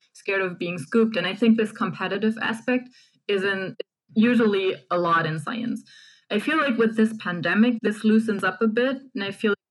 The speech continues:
like we get more of a feeling like we're in the same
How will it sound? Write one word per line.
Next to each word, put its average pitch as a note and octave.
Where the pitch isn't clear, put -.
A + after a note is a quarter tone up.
like -
we -
get F#3+
more F#3+
of F3+
a F#3
feeling F#3+
like F3
we're F#3
in E3+
the E3
same D#3